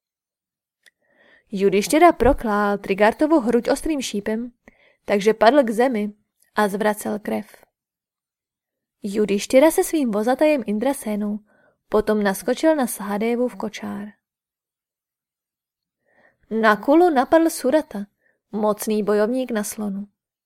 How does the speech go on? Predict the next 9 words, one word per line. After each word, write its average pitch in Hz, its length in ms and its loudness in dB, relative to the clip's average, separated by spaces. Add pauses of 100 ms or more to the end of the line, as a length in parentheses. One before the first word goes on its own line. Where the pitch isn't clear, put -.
(680)
Slon 233 340 4
rozdrtil 233 460 4
jeho 330 220 6
kočár, 214 540 -2
který 226 340 -2
pak 311 200 4
vlekl 208 300 0
po 240 120 -4
bojišti. 208 600 -8